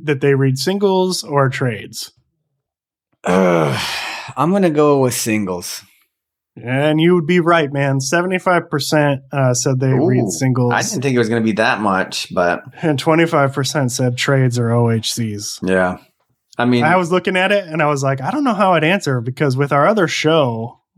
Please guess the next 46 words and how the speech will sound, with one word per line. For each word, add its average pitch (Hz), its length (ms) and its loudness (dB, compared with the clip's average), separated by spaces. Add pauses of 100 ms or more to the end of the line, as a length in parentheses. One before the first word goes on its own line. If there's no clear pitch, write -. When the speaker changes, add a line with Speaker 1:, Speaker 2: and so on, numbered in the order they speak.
Speaker 1:
I 143 100 -2
mean, 147 140 2
I 135 40 4
read 160 220 2
so 147 160 -2
many 139 220 2
trades 147 560 0
for, 120 440 -2 (160)
for 127 200 -2
the 120 80 -4
flagship 135 460 0
Speaker 2:
And 131 120 0
I 127 100 0
Speaker 1:
show. 127 60 -4
Speaker 2:
do 175 160 2
love 151 380 0
a - 20 -6
good 117 220 0
hardcover, 95 640 -2
dude. 87 240 -4
Those 117 300 0
are 101 160 0
such 107 400 -2
Speaker 1:
Ah, 113 180 2
Speaker 2:
cool 104 120 2
Speaker 1:
I - 20 -6
know. 90 320 0
Speaker 2:
books. - 340 -6 (580)
Speaker 1:
Yeah. 107 340 -4 (760)
And 151 140 0
then 151 120 2
I 151 100 4
asked, 151 360 0
uh, 131 440 2 (100)
another 151 340 0
question 151 320 0
I 147 60 2
just 139 180 0
asked, 131 320 0
you 131 80 -2
know, 113 400 -4
"What's 135 220 -2
your 131 200 2 (140)
favorite 135 460 0
current 147 340 0
series?" 151 580 0